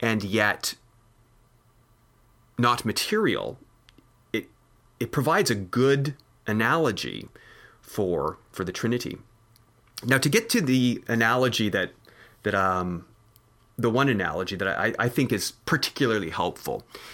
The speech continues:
and again, using, using Shedd, kind of looking at this through Shedd. First of all, we are subjects within our mind, that we understand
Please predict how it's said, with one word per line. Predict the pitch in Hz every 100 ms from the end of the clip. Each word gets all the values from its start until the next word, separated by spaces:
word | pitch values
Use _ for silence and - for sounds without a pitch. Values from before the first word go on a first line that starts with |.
| - -
and | 107
again, | 117 104 90
using, | 104 135 135 120 117 113 - - -
using | - 113 110
Shedd, | 101 - 90 90 90
kind | - 90
of | 82
looking | 101 104 107
at | 95
this | 90 85
through | - 104
Shedd. | 98 90 71 - - - - - - - _ _
First | - 226 247 180
of | 113
all, | 90 80 76 - _ _ _ _ _ _ _ _ _ -
we | 110 143 196 202 -
are | 120 110 104 107 101 -
subjects | - - - 160 131 - 101 - - - -
within | - 113 117 107
our | 101
mind, | 95 98 101
that | 98
we | 123
understand | 131 170 208 147 - - 170 147 92 92 98